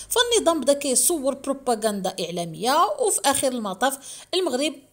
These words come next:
يقولوا بلي راه ما وافقش بناء على تصريحات ديال وزير العدل،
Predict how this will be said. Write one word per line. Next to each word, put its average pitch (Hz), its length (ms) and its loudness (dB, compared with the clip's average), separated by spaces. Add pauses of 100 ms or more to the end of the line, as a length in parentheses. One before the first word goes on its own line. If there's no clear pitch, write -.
(240)
يقولوا 269 540 -2
بلي 226 260 -6
راه 214 160 -2
ما 185 120 -4
وافقش 175 760 0
بناء 240 420 -4
على 190 220 -4
تصريحات 202 600 0
ديال 185 180 -4
وزير 226 360 -2
العدل، 208 420 -4